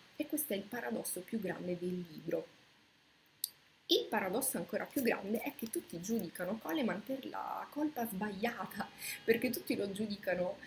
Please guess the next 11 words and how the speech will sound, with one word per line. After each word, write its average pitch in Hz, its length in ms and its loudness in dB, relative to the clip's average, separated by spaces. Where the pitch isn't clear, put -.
eh, 180 180 6
un 190 120 6
professore 226 540 4
impazzito 190 1080 2
che 170 340 2
è - 300 -4
razzista, - 960 0
quando 165 360 -2
non 170 220 -2
lo 160 160 6
è, 202 200 0